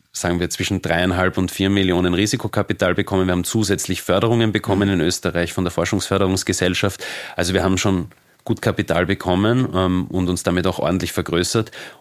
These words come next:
Und diesen Weg geht man dann als Startup weiter. Ähm, der, der setzt sich fort.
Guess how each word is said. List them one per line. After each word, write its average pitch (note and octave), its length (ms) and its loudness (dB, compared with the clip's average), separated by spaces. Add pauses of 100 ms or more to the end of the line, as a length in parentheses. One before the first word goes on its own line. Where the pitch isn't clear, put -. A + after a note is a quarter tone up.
(220)
Und G#2+ 120 0
diesen G2+ 200 2
Weg F#2 140 2
geht F#2+ 180 0
man G2+ 100 4
dann F2+ 140 2
als F2+ 160 0
Startup E2 360 -2
weiter. D2 440 -2 (100)
Ähm, E2+ 300 -4
der, E2+ 180 0
der F#2 240 -2
setzt - 300 -2
sich - 160 -4
fort. G2 420 0